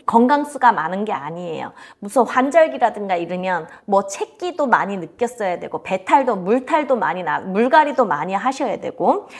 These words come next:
그러한 자잘자잘한 것들이 어려서는 많이 있는데 이게 내가 성인이 되면서 조금 낫는 듯 하더라도 내가 정신력으로 버텼지 체력 자체가 좋은 분도 아니야.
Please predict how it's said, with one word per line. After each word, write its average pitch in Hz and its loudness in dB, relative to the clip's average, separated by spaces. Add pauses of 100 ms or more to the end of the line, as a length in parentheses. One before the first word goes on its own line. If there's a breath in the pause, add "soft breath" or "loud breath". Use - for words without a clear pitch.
그러한 294 6
자잘자잘한 214 4
것들이 190 -2 (120 loud breath)
어려서는 233 4
많이 175 -6
있는데 170 -2 (300 loud breath)
이게 269 6 (160 loud breath)
내가 220 4
성인이 330 -2
되면서 226 2
조금 254 -4
낫는 233 0
듯 240 -2
하더라도 226 -2
내가 240 6
정신력으로 294 2
버텼지 202 -6
체력 440 -6
자체가 202 -8
좋은 214 -4
분도 214 0
아니야. 147 -4